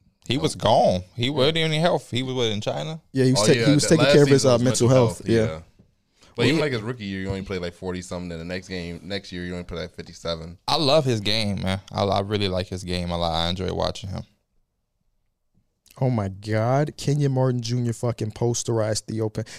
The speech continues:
Speaker 3: Theo Pinson, I got a lot of love and respect for you, but goddamn, put his ass on the poster in a Rico Hines rhyme.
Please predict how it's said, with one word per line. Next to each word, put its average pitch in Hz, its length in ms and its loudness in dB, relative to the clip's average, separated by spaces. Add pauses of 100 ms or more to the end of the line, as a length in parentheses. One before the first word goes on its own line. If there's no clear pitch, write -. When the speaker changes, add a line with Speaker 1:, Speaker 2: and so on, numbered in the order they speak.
(120)
Speaker 3:
Theo 269 200 4
Pinson, 185 520 2
I 190 100 4
got 165 140 6
a - 40 4
lot 127 200 4
of 123 60 2
love 123 180 4
and 117 80 -2
respect 117 320 0
for 120 120 0
you, 113 140 0 (960)
but 135 160 -6
goddamn, 104 680 4 (1700)
put 160 140 -2
his 135 140 -2
ass 120 160 2
on 117 100 -4
the 107 80 -2
poster 120 460 0
in 107 60 2
a 107 40 2
Rico 110 300 2
Hines 107 400 -2
rhyme. 98 360 -6